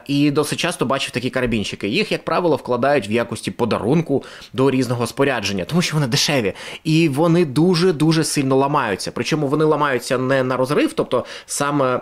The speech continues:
сам карабін не ламається, ламається пружинка, яка повертає, повертає язичок.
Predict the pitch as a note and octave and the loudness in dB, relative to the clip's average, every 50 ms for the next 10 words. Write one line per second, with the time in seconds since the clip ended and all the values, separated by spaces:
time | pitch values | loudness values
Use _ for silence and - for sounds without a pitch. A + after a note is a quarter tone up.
0 | - - - D3+ C#3 - D#3+ D#3+ E3 D3 E3 E3 C3+ B2 B2+ C3+ C#3+ C#3+ F3 A#3+ | -4 -4 -4 -2 -2 0 0 0 2 2 2 2 2 4 4 2 2 2 2 2
1 | C4+ B3 - - - C3 G2+ - B2 C3 C#3 D3+ E3+ F#3 F3 - - - - D#3+ | 0 0 0 -2 -2 -2 -2 0 0 0 0 0 0 0 -2 -2 -4 -6 -6 -2
2 | D3+ F3 D#3 A2+ - F2+ - - - - - - - C3+ - A2+ B2 B2 - C#3+ | 0 0 0 0 -2 -6 -8 -10 -12 -18 -18 -18 -16 -10 -4 -4 -4 -2 -2 -2
3 | C#3+ D3 D3 D3 C#3 C#3 C3+ B2 C3 C3 - C3+ C3+ C3+ B2 A2+ G2 - - _ | -2 0 0 -2 -2 -2 0 0 0 0 0 -2 -2 0 -2 -2 -4 -8 -14 _
4 | _ _ _ _ _ _ _ _ _ _ _ - - - - C3+ C3+ C3+ - B2 | _ _ _ _ _ _ _ _ _ _ _ -20 -8 -4 0 0 0 0 0 -2
5 | B2 A#2 G#2 G#2+ G#2+ B2+ - - G#2+ F2+ D#2 - | -2 -2 0 0 0 -2 0 0 0 -2 -2 -4